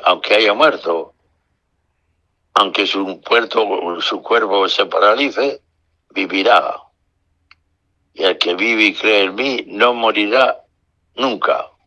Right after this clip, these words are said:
Lázaro, sal fuera.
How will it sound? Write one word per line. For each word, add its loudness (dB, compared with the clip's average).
Lázaro, 2
sal 2
fuera. -4